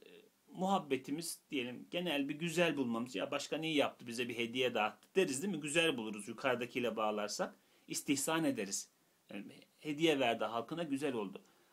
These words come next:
Ama açtık baktık ki kutuyu mesela, bizim tam da ihtiyaç duyduğumuz şey. Ben Ahmet Ay mesela neye ihtiyacım var? Atıyorum bir bilgisayara ihtiyacım var. Atıyorum. Ya da cep telefonuna ihtiyacım var. Atıyorum böyle.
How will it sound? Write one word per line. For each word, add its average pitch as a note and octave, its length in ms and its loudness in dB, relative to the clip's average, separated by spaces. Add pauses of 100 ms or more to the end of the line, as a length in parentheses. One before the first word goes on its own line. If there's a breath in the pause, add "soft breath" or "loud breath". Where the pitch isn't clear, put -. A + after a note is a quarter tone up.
(160 soft breath)
Ama F3+ 240 2
açtık F3+ 440 -4
baktık F3+ 340 -4
ki F#3 140 -10
kutuyu C#3 340 0
mesela, C3+ 500 -2 (580 soft breath)
bizim F3 600 -2 (340)
tam G3 460 2
da C3 200 -6
ihtiyaç D3+ 760 -6
duyduğumuz F3 540 -2
şey. A2+ 380 -4 (420)
Ben B2 160 -4
Ahmet C#3 400 -2
Ay B2 120 -2
mesela A#2 280 -2
neye C#3+ 240 2
ihtiyacım A2 640 -4
var? D#3+ 180 0 (320 soft breath)
Atıyorum B2 520 -4
bir B2 180 -4
bilgisayara B2 560 0
ihtiyacım F#2+ 640 -8
var. - 100 -20 (180)
Atıyorum. - 420 -12 (300)
Ya G#2+ 100 -6
da G#2+ 100 -4
cep A2 240 -6
telefonuna A2+ 440 -4
ihtiyacım G2+ 540 -4
var. - 80 -6
Atıyorum F#2+ 480 -10
böyle. F2+ 300 -8